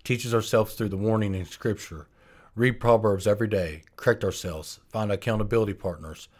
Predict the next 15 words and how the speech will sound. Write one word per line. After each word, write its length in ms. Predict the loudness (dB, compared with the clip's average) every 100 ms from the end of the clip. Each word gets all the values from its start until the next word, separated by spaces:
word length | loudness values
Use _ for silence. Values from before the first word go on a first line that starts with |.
| -20 _
humble 260 | -2 2 2
ourselves, 560 | 0 -2 -8 -10 -16 -10
educate 400 | -6 -4 0 2
ourselves 520 | 2 4 2 2 -4 -18 -20 -2
so 160 | 4
we 100 | 4
don't 200 | 4 4
follow 300 | 4 4 4
a 100 | 2
fool 260 | 0 0 0
or 160 | 0 2
worse, 460 | 4 2 0 -10 -4
marry 280 | 0 0 -2
a 40 |
fool. 340 | -8 -14 -14